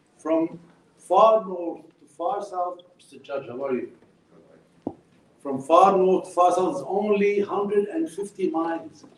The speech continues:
That's it. So tiny, so small.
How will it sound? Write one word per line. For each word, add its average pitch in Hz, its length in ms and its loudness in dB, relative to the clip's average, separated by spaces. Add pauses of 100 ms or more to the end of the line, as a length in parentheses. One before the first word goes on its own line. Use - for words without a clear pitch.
(140)
That's - 160 -18
it. 196 180 -12 (840)
So 254 320 -2
tiny, 214 440 0 (720)
so 247 200 -2
small. 196 460 -8